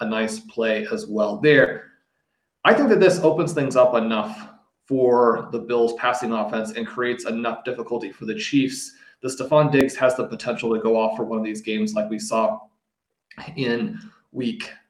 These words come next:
sixteen last year, which was obviously in, uh, that particular context was the last week of the fantasy playoffs. And he has the huge game, delivers a bunch of people to fantasy titles and to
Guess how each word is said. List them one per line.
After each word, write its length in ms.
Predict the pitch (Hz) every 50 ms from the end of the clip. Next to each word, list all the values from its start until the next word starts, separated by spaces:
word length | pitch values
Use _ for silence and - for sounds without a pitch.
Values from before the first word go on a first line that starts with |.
| _ _ -
sixteen 1000 | - - - - 214 214 214 - - - 139 127 117 113 110 107 107 107 107
last 380 | 113 127 131 139 - - - 117
year, 460 | 113 107 110 107 107 - - - - _
which 140 | - 131 127
was 120 | 123 113
obviously 680 | 117 117 117 113 113 - 117 117 110 107 110 104 107 120
in, 300 | 117 117 113 110 110 110
uh, 460 | 107 107 - - - - _ - - - - _ _ _ _ _
that 240 | - 127 139 143 -
particular 340 | 143 135 - 135 120 110 110
context 640 | - 113 110 104 - 104 - - - - - -
was 160 | 113 104 -
the 80 | 107 104
last 360 | 104 110 110 110 - - -
week 220 | 104 107 104 - - - - - _ _
of 280 | - 101 104 - - - - - _ _ _ _ _ -
the 100 | 120 110 117 -
fantasy 560 | 117 113 117 110 - - 117 107 101 - -
playoffs. 540 | - - 117 113 107 101 98 - - - -
And 100 | 104 202
he 80 | 139
has 480 | - - 147 - - 180 - - - -
the 100 | - 98
huge 360 | - - 180 180 151 - -
game, 440 | 135 123 120 117 117 113 107 - -
delivers 420 | - 110 110 107 107 107 104 107
a 40 | 104
bunch 200 | 98 107 107 104
of 60 | 101
people 320 | - 117 113 117 113 104 107
to 520 | - - 120 110 107 107 104 95 107 - - _
fantasy 300 | - 113 107 107 110 110
titles 480 | 104 - 104 104 101 95 - - - - -
and 180 | 92 92 92
to 320 | - - 92 90 - 71